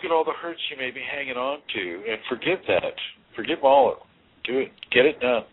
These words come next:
Get it over with. But start with forgiveness, as it can ease open, uh,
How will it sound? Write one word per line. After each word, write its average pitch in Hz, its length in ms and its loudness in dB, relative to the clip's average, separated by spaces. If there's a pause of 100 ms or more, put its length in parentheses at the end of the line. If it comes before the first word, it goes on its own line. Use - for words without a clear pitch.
(280)
Get 110 120 0
it 127 80 0
over 110 220 4
with. 80 140 -8 (960)
But 147 100 6 (180)
start 226 260 6
with 151 120 -10 (120)
forgiveness, - 480 -20 (120)
as 101 120 -20
it 170 160 -10
can 139 240 -14
ease 196 360 -6 (120)
open, 170 360 -6 (240)
uh, 101 180 -10